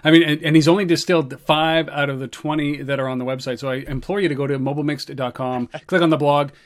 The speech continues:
and then it's gonna be the first story when you get this in your inbox. It might be down a little bit further, but do a,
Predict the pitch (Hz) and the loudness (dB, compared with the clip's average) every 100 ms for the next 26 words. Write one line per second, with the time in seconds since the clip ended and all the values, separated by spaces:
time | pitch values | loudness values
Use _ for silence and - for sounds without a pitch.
0 | - 143 151 147 - 156 143 139 143 - | -8 -2 0 -2 -2 -2 -2 -4 -8 -6
1 | 147 139 135 139 143 143 139 135 135 135 | -6 -6 -6 -4 -2 -2 -2 -2 -4 -4
2 | - 131 - 131 123 131 123 113 - 120 | -4 -6 -6 -6 -4 -4 -4 -6 -10 -6
3 | 135 165 156 147 147 165 160 160 160 180 | 0 0 0 0 2 4 2 0 -2 -4
4 | 185 156 123 120 135 | -4 -6 -8 -8 -8